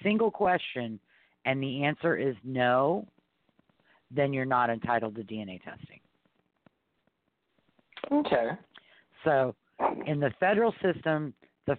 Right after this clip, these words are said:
Speaker 1: first requirement is that the applicant assert under penalty of perjury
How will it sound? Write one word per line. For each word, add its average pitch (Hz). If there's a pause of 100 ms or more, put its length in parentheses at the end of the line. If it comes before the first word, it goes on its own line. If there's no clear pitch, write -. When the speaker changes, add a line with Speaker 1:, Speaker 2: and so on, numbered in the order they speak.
Speaker 1:
first 185 (640)
requirement 156 (380)
is 127
that 117
the 135
applicant 185
assert 135 (140)
under 165
penalty 170
of 139
perjury 113